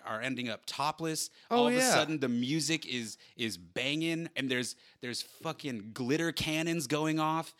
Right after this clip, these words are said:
Speaker 1: and it's just, it's wild. There's guys making out in the corner, girls making out in the
Speaker 2: <laughs>
Speaker 1: stairwells, guys and girls making out in every corner of the bar. Like,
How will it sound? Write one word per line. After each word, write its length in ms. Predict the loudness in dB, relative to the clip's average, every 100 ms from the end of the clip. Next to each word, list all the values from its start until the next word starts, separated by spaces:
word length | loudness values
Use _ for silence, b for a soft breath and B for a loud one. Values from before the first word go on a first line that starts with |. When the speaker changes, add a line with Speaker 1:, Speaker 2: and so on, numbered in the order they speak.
| B B
Speaker 1:
and 260 | -4 -4 -4
it's 400 | -12 -6 -4 -2
just, 220 | -2 -4 -4
it's 160 | -4 -4 -6 -6
wild. 400 | -4 -2 -2 -2 -4 B -4
There's 260 | -2 -2 B B B _ _ -20 -20 -14 -2
guys 400 | 0 2 0 0
making 300 | -2 -2 -2
out 180 | -2 -2
in 60 |
the 40 | -6
corner, 460 | -4 -2 -2 -2 -4
girls 440 | -4 -2 0 0
making 320 | 2 4 4 4
out 220 | 2 2
in 60 |
the 40 | 2
Speaker 2:
<laughs> 0 |
Speaker 1:
stairwells, 840 | 2 4 4 4 4 2 0 -6 B -4 2
guys 360 | 4 6 2
and 140 | 2 2
girls 340 | 4 2 0
making 380 | 0 0 0 0
out 260 | 0 0
in 100 | -4 -6
every 280 | -6 -4 -4
corner 380 | -2 -2 0 0
of 60 | 0
the 40 |
bar. 380 | -4 -2 -2 -4
Like, 220 | -4 -6